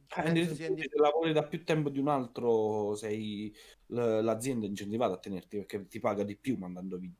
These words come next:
Speaker 1: mandandoti via.
Speaker 2: Mandandoti via. Eh, vabbè, ma prima o poi ti devi pagare lo stesso, quella è la cifra che ti devi pagare.
Speaker 1: Ah, no, proprio, eh, lo so, però se io posso, esempio stupido, stiamo io, tu e Mixtadec,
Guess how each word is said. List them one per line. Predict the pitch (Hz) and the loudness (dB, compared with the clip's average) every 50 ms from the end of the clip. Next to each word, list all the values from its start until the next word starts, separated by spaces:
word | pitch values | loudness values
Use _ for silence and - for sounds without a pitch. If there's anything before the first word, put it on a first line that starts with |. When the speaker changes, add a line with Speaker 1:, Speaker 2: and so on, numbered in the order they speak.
| _ _ | _ _
Speaker 1:
mandandoti | - 101 101 104 104 104 104 101 104 113 110 107 107 107 110 107 113 107 104 - 110 | -10 -6 -4 -4 -2 -4 -4 -4 -2 0 0 0 2 0 0 0 0 -2 -2 -4 -8
via. | 107 110 110 190 196 196 196 | -6 -4 -2 0 0 0 0
Speaker 2:
Mandandoti | 196 190 185 185 175 180 170 | -2 -2 -4 -6 -8 -8 -10
via. | 160 160 143 151 | -12 -12 -10 -10
Eh, | 180 202 | -6 -4
vabbè, | 196 226 196 202 | -4 -2 -2 -2
ma | 180 170 170 | -4 -4 -2
prima | 185 214 214 | 0 0 0
o | 208 | 0
poi | 214 208 180 | 0 -2 -4
ti | 175 165 | -2 -4
devi | 165 160 | -4 -2
pagare | 151 156 156 160 156 160 | -2 -2 -2 0 0 -2
lo | 160 | -2
stesso, | 156 - - - - - - | -4 -6 -10 -14 -12 -10 -8
quella | 143 170 170 160 | -8 -6 -4 -4
è | |
la | 156 147 147 | -4 -4 -6
cifra | 139 160 147 151 147 | -8 -10 -10 -10 -12
che | 135 147 | -12 -14
ti | 131 | -10
devi | - 180 143 | -8 -8 -6
pagare. | 139 143 143 135 131 117 - _ _ _ _ _ _ _ _ - | -6 -8 -10 -10 -12 -14 -16 _ _ _ _ _ _ _ _ -8
Speaker 1:
Ah, | 151 180 196 208 190 | -6 -4 -2 -2 -2
no, | 147 156 165 131 104 | 0 0 0 0 -2
proprio, | 104 120 113 104 98 110 110 | -2 -4 -4 -2 -2 0 0
eh, | 107 104 | 0 0
lo | 101 110 110 | 0 -2 -2
so, | 107 147 143 117 98 | 0 2 2 2 2
però | - 127 135 135 117 110 | 2 2 4 4 4 4
se | 110 123 | 4 2
io | 120 139 151 156 139 | 2 4 4 4 4
posso, | 123 135 135 135 - - 139 127 127 123 117 104 | 4 2 2 0 -2 -2 2 2 4 4 4 4
esempio | 92 123 123 123 135 135 135 131 | 2 2 0 0 -2 -2 -2 -4
stupido, | 127 - 131 117 117 117 | -4 -6 -6 -4 -2 -4
stiamo | 113 - 123 120 123 120 | -4 -4 -4 -4 -2 -2
io, | 127 135 127 123 120 | 0 0 0 0 0
tu | 127 135 139 139 135 | 0 2 4 4 4
e | 127 120 117 113 113 110 107 110 107 104 104 104 101 101 | 4 4 2 2 0 0 0 -2 -2 -2 -2 -2 -4 -4
Mixtadec, | 104 107 101 - - - 98 98 107 113 - - - 123 120 | -4 -6 -6 -6 -6 -6 -4 -4 -4 -6 -6 -8 -8 -8 -8